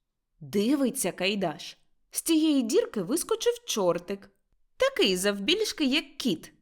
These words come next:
та й знов сховався за піч. Кайдаш не встиг одвести очей,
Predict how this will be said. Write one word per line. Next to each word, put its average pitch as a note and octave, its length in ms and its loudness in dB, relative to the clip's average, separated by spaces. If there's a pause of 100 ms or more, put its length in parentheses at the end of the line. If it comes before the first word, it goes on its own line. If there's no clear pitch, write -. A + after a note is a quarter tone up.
(220)
та F#3+ 100 -2
й F#3+ 120 0
знов A#3 360 2
сховався F3 560 -2
за G#3+ 120 0
піч. - 460 -8 (520)
Кайдаш G#3 520 2
не G#3 120 -2
встиг B3+ 460 -2
одвести A#3 520 2
очей, D4+ 640 -2